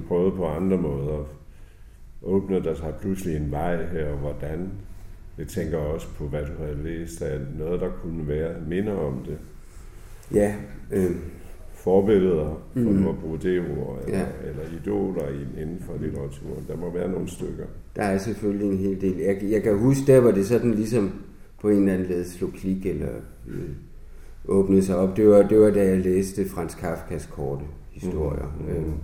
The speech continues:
Speaker 2: og, og også især måske hans debutbog, den der hedder Betragtning, som betog, hvis jeg husker ret, sytten tekster,
Speaker 1: Mhm.
Speaker 2: hvoraf kun to af dem fylder mere end en halv side eller sådan noget, ikke?
Speaker 1: Ja.
Speaker 2: Øh, og dem brød jeg mig rigtig godt om,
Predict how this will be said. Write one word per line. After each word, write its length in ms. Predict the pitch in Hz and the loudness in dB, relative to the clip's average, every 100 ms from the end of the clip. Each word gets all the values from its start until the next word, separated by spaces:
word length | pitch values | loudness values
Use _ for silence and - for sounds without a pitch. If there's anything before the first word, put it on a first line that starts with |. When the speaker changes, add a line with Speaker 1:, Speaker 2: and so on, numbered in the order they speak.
| - - - - - - | -10 -12 -12 -12 -12 -6
Speaker 2:
og, 220 | - 92 | 0 2
og 200 | 78 92 | 4 4
også 360 | 95 113 - - | 4 2 -2 -4
især 360 | 107 98 113 | -4 2 2
måske 340 | 95 92 - 92 | 2 0 0 0
hans 420 | 98 101 - - | 0 -2 -4 -8
debutbog, 580 | 107 95 104 101 98 80 | -6 -2 -2 2 2 2
den 180 | 90 87 | 0 -2
der 80 | 82 | -4
hedder 220 | 87 78 78 | -4 -6 -6
Betragtning, 640 | 82 - 90 - 92 73 69 - - - | -10 -6 -6 -4 -4 -4 -6 -12 -12 -12
som 240 | - 80 80 | -8 -6 -6
betog, 460 | 80 - - - - - | -6 -6 -6 -6 -8 -6
hvis 200 | 82 78 | -6 -6
jeg 80 | 80 | -8
husker 240 | 78 - | -8 -6
ret, 140 | 80 - | -6 -6
sytten 380 | - 95 95 | -2 -2 -2
tekster, 400 | - 82 80 - 73 - - - | -2 -4 -6 -8 -10 -10 -8 -4
Speaker 1:
Mhm. 100 | 71 - - - | -4 -4 -8 -8
Speaker 2:
hvoraf 420 | - 90 87 87 80 | -2 0 0 -2 -2
kun 400 | - 92 92 - | 0 0 0 -2
to 280 | - 104 - | -2 -2 -2
af 140 | 85 | -4
dem 160 | 82 80 - | -4 -6 -8
fylder 340 | - 82 82 | -6 -4 -2
mere 260 | 82 78 73 | 0 0 0
end 80 | 76 | -2
en 100 | 69 | -4
halv 200 | 78 71 | -6 -6
side 380 | - 78 76 69 69 | -8 -10 -8 -8 -8
eller 140 | - | -10
sådan 140 | - - | -12 -10
noget, 140 | 135 - | -8 -8
ikke? 120 | - - - - | -8 -14 -16 -14
Speaker 1:
Ja. 60 | - 71 - - - - | -12 -12 -12 -14 -6 0
Speaker 2:
Øh, 180 | 92 92 | 2 4
og 60 | |
dem 200 | 127 127 | 6 6
brød 200 | 123 120 | 6 6
jeg 80 | 107 | 6
mig 140 | 101 90 | 4 2
rigtig 300 | 101 104 95 | 2 0 -2
godt 200 | 78 71 | -2 -2
om, 140 | 60 | -6